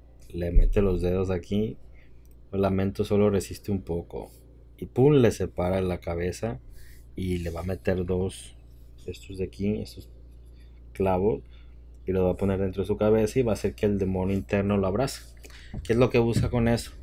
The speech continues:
Eh, busca que ella no pueda morir, porque si ella sigue viva, todo-, todos tienen oportunidades de revivir junto con el gato. Y bueno, aquí Noin es muy importante para ellos, eh, por eso. Y aquí los,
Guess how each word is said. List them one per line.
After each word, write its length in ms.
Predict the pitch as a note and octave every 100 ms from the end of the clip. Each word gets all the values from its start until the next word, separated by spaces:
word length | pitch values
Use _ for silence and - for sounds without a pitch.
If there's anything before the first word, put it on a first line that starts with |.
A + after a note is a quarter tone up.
| - - - - - - - - - -
Eh, 240 | G2+ G2 F#2+
busca 540 | F#2 F#2 - G#2+ G#2
que 240 | - G2+ G#2 G#2
ella 200 | G2 G#2
no 200 | G2+ F#2+
pueda 180 | - F#2+
morir, 360 | F#2 F#2 F2+ -
porque 420 | F#2+ - F2 - - -
si 180 | -
ella 180 | G#2+ B2+
sigue 240 | A#2+ B2+ B2
viva, 300 | A#2 B2+ B2
todo-, 260 | A#2 A2+
todos 260 | - A2+ A2
tienen 160 | A#2+
oportunidades 460 | A#2+ G#2+ G2+ G2 G2+
de 60 | G2+
revivir 400 | G2 F#2 A#2+ -
junto 320 | - F#2+ F2+
con 140 | F2
el 120 | E2 E2
gato. 340 | F#2+ F#2 - - - - - - - - - - -
Y 60 |
bueno, 180 | F#2 F#2
aquí 220 | F#2+ -
Noin 360 | G2+ G2 G2+ G2+
es 180 | F#2 -
muy 240 | G2 A2+
importante 720 | A#2 A2 G#2 - G2+ G2 G#2+
para 300 | - G2 F#2
ellos, 460 | F#2 F#2 A#2 C#3+ - - - - - - - - - -
eh, 80 | E2+
por 240 | E2+ D#2
eso. 200 | D2+ F#2+
Y 40 |
aquí 220 | F2+ - F#2
los, 240 | F#2+